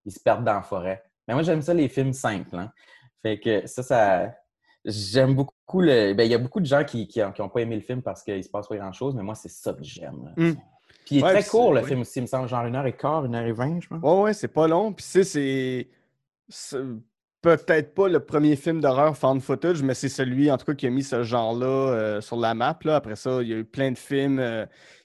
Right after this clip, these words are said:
Speaker 2: Paranormal Activity, où c'était des caméras de surveillance, mais, tu sais, c'est le premier film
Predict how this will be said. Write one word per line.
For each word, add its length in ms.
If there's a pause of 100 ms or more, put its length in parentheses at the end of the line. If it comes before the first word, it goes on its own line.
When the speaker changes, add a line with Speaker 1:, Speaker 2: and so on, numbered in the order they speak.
(120)
Speaker 2:
Paranormal 460
Activity, 640
où 80
c'était 180
des 80
caméras 320
de 60
surveillance, 580
mais, 160
tu 60 (180)
sais, 160
c'est 140
le 180
premier 640
film 640